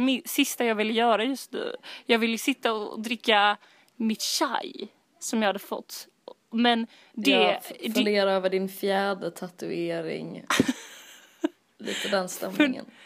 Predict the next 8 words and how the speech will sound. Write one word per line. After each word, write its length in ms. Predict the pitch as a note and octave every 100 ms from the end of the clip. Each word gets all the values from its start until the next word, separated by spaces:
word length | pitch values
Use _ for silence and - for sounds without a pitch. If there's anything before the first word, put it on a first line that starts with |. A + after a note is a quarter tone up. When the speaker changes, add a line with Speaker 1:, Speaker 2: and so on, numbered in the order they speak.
| - -
Speaker 1:
fundera 440 | - C#4 C#4 C4 B3
min 180 | A#3+ B3
fjär-, 560 | - C4+ B3+ B3 A#3+ -
fjär-, 720 | - - - - B3+ B3+ A#3+ F3 _ - -
fjärde 380 | B3 A#3+ A#3 G#3
henna-tatuering. 920 | C4 C4 F#3+ - - - - - - - - - - - - _
Eh, 120 | A3+
Speaker 2:
Ja. 280 | A3 A3 G#3+